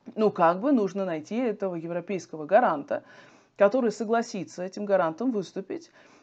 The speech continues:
и который согласится всю эту процедуру по разблокировке возглавить.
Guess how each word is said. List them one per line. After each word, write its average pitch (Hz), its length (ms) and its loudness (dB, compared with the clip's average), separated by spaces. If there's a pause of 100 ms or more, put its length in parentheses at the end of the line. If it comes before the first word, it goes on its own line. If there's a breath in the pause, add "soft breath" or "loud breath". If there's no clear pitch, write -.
(100)
и 214 80 -4
который 240 360 4
согласится 233 640 -2
всю 208 220 -8
эту 208 200 -2
процедуру 214 600 -6
по 196 240 -6
разблокировке 180 640 -8
возглавить. 170 680 4